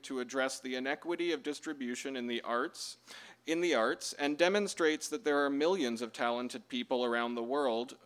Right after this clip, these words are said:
more gifted than the superstars for whom billions are spent to promote the delusion that they have been blessed with unique genius. David Harrington of Kronos Quartet says, "It's like listening to a fresh,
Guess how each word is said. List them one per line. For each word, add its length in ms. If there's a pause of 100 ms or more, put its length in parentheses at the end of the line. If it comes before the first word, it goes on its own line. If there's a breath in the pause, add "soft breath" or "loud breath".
more 280
gifted 440
than 160
the 80
superstars 840
for 200
whom 260
billions 480
are 100
spent 380
to 80
promote 440
the 80
delusion 680 (260 loud breath)
that 160
they 120
have 140
been 200
blessed 400
with 200
unique 420
genius. 720 (1040 loud breath)
David 300
Harrington 680
of 300 (180)
Kronos 400
Quartet 580
says, 460
"It's 240
like 200
listening 420
to 100
a 80
fresh, 480